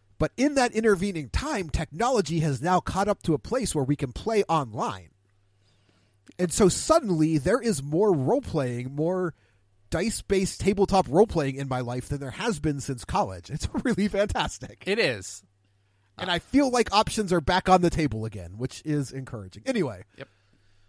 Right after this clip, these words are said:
Speaker 1: My fourth star of the week is a game called Gone Home. Are you familiar with Gone Home?
Speaker 2: I am aware of Gone Home. I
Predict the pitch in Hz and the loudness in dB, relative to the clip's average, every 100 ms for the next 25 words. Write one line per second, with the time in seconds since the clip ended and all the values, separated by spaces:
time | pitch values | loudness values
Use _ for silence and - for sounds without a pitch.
0 | _ _ 143 220 269 294 - - 214 247 | _ _ -6 -2 0 0 -2 -12 0 0
1 | 277 - - - 208 226 247 - 202 208 | 0 -2 -6 0 2 4 2 4 4 4
2 | 151 170 156 208 190 - 165 151 - 160 | 4 4 4 2 -2 2 2 2 0 0
3 | 135 127 165 226 220 190 185 170 117 110 | 0 -2 -2 -2 -2 4 6 6 2 0
4 | 151 180 185 151 147 131 95 98 101 147 | 0 0 -2 0 2 2 0 -10 -2 -2
5 | 151 180 190 208 196 - 170 180 175 170 | 2 4 6 8 6 4 2 2 2 2
6 | 175 185 190 185 180 160 147 120 113 156 | 4 4 2 2 0 0 0 -2 -2 -2
7 | 214 185 147 - 135 127 113 135 131 139 | 0 0 0 -2 -2 -2 -4 -6 -4 -4
8 | 120 123 | -4 -6